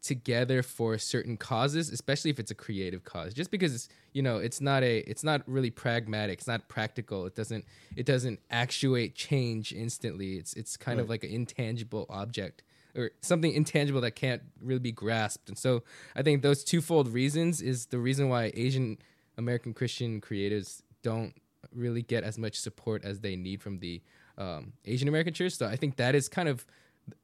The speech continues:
Speaker 1: a, a base. But I think the other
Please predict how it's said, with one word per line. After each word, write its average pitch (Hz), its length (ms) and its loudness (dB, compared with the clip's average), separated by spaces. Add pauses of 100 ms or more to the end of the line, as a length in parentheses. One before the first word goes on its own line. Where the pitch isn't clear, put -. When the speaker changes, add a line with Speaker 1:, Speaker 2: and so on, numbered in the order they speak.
(260)
Speaker 1:
a, 131 280 6
a 120 140 -2
base. 120 640 2 (380)
But 147 180 4
I 147 80 4
think 190 160 4
the 156 120 2
other 165 280 6